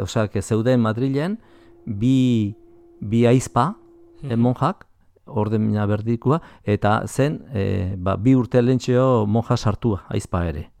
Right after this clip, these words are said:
Speaker 1: Eta baita ere, <laughs> nahiko heldua,
Speaker 2: Mhm,
Speaker 1: eh?
Speaker 2: mira.
Speaker 1: Eh, osea, que zeuden bi, bi monja, batek hogeita hemeretzi urte momentu horretan,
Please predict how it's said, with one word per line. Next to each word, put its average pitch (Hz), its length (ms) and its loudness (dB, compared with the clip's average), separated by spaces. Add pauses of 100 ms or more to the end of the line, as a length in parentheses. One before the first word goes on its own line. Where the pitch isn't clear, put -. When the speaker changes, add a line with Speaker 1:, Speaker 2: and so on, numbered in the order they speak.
(120)
Speaker 1:
Eta 101 200 -4
baita 101 240 -2
ere, 113 600 2
<laughs> - 160 -18
nahiko 135 400 2
heldua, 107 460 0 (180)
Speaker 2:
Mhm, 151 100 -10
Speaker 1:
eh? 151 160 -4 (200)
Speaker 2:
mira. 120 240 -12
Speaker 1:
Eh, 104 240 -2 (120)
osea, 104 200 -4
que 98 80 -6
zeuden 107 680 0
bi, 110 580 0 (520)
bi 110 160 2
monja, 120 360 2
batek 107 500 -2
hogeita 104 560 0
hemeretzi 101 1200 -2
urte 107 320 -6
momentu 113 380 -2
horretan, 165 420 -2